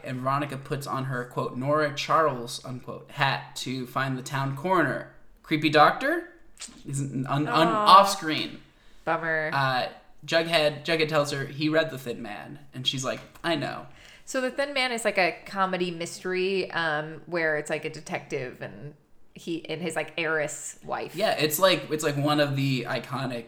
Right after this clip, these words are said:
Speaker 1: mystery novels, I think. I
Speaker 2: Yes.
Speaker 1: should read it.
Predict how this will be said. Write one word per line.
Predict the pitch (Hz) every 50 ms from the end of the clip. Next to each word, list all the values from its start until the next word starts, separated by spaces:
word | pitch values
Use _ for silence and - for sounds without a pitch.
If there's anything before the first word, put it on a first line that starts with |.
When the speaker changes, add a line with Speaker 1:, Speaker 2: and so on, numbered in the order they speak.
| -
Speaker 1:
mystery | 113 117 120 - - - 120 107 107 110 110
novels, | 107 98 87 - - - - - - - -
I | - - - -
think. | - - - -
I | 196
Speaker 2:
Yes. | 190 180 156 147 -
Speaker 1:
should | - 349 311 190
read | 175 190 233 214
it. | 160 85 -